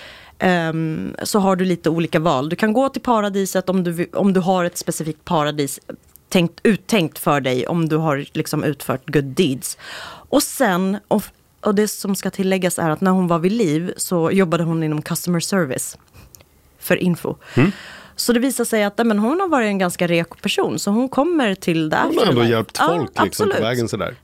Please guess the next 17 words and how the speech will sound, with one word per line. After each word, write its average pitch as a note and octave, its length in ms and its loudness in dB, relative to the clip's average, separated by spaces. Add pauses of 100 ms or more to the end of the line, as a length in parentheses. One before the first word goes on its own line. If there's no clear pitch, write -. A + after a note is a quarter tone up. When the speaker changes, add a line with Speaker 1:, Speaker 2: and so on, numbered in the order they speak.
(140)
Speaker 1:
Precis, - 380 0
så B3+ 140 0
hon D4+ 500 -2
får D4 120 0
välja B3 400 0
sitt - 220 -6
afterlife. F#3 540 -2
Sen B3 200 -2
så C#4+ 140 -4
ska - 160 -2
hon C4+ 160 0
träffa B3+ 300 0
en G3+ 220 2
av F3+ 160 2
de F3 120 0
här D3+ 240 0
demonerna E3+ 580 2